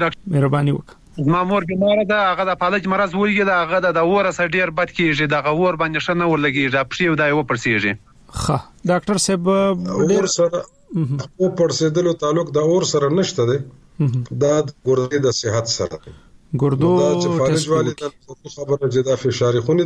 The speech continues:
Speaker 3: درلودو، نو هغه ډاکټر سره به تاسو دا ښایي او هغه به یې ګوري.
Speaker 2: سمه ده. ډېره مننه، خوشحاله اوسئ. ښه ډاکټر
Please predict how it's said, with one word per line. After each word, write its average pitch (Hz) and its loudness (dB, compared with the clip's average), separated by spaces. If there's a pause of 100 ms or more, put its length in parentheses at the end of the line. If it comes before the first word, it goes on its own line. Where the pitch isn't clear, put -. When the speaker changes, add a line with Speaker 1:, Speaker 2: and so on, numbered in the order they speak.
Speaker 3:
درلودو، 160 -2
نو 139 0
هغه 127 0 (100)
ډاکټر 120 -2 (100)
سره 110 0
به 104 0
تاسو 110 -2
دا 104 0
ښایي 101 -2 (100)
او 101 -4 (100)
هغه 104 0
به 92 0
یې 85 -2 (100)
ګوري. 78 -6 (460)
Speaker 2:
سمه 117 -2
ده. - -14 (400)
ډېره 165 2
مننه، 170 0
خوشحاله 165 0
اوسئ. 156 -2
ښه - -2
ډاکټر 151 -4